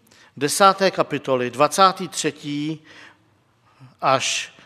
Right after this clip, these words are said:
třiatřicátý verš a ještě první verš, eh, z té kapitoly jedenácté. <clears throat> Kdo máte Bibli, prosím, otevřete si to. Ať máte jakýkoliv překlad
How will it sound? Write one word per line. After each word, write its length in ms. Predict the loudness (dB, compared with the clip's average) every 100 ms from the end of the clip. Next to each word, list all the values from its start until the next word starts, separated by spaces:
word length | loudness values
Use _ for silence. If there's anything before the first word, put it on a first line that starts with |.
| _
třiatřicátý 840 | 0 2 2 -2 2 2 4 2
verš 340 | 2 2 0
a 80 | 0
ještě 300 | 0 0 -2
první 720 | 0 2 0 0 0 0 -2
verš, 500 | 2 4 4 -2 -6 -12 -20 -20 -18 -6
eh, 120 | -4
z 140 | -4
té 180 | 2 2
kapitoly 560 | 4 0 0 2 2 2
jedenácté. 840 | 0 0 -2 -4 -6 -8 -10 -14 -8 -6 -4 -6 -6
<clears throat> 500 | -16 -20 -20 -20 -16
Kdo 240 | -4 0
máte 280 | 4 2 2
Bibli, 300 | 0 0 0
prosím, 380 | 0 -2 -2 -6
otevřete 520 | 0 0 2 0 0
si 180 | -2 -4
to. 440 | 2 4 4 0 -12 -20 -20 _ _ _ -20 _ _ _ _ _ _ -20 -20 -20 -20 -20 -20 _ _ _ -20 -20 _ _ _ _ _ _ _ _ _ _ _ _ _ -4
Ať 160 | -2
máte 320 | 4 4 4
jakýkoliv 480 | 0 -2 0 2 2
překlad 680 | 0 -4 -2 2 4 4 0